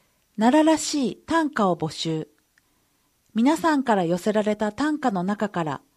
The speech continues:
七作品を選定し、本誌に掲載します。特にお見事な作品には、大和路暦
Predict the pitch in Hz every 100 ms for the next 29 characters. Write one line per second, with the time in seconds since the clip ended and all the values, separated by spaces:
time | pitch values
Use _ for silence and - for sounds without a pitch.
0 | _ _ _ _ - 226 294 294 349 311
1 | - 214 180 156 220 220 - 208 208 -
2 | 202 - _ _ _ _ _ 311 330 -
3 | 214 175 143 - 226 226 - 220 208 214
4 | 196 196 - - _ _ _ _ _ _
5 | _ _ _ _ _ _ _ 330 339 302
6 | 226 165 - _ - 226 302 302 214 220
7 | 160 135 _ _ 220 240 247 233 247 233
8 | 226 226 196 147 - _ _ _ _ _
9 | _ _ _ _ - 247 294 - 302 277
10 | 285 - _ _ _ _ _ - 277 311
11 | 302 320 277